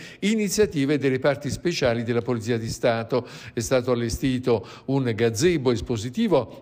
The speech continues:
a cura del Gabinetto Provinciale di Polizia Scientifica ed uno stand informativo dell'associazione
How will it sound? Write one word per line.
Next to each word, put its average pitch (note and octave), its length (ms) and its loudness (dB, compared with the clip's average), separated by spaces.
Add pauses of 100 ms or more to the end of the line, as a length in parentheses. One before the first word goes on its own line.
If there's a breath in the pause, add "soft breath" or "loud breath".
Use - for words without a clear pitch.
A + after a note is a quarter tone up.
a B2 100 -2
cura C3+ 320 2
del A2+ 260 0
Gabinetto B2+ 540 0
Provinciale A#2 640 0
di G#2+ 140 -4
Polizia A2+ 360 -2
Scientifica E3 680 -2 (280 loud breath)
ed D#3 180 0
uno G3 160 4
stand F#3+ 400 0
informativo C3+ 840 2
dell'associazione A#2 1080 0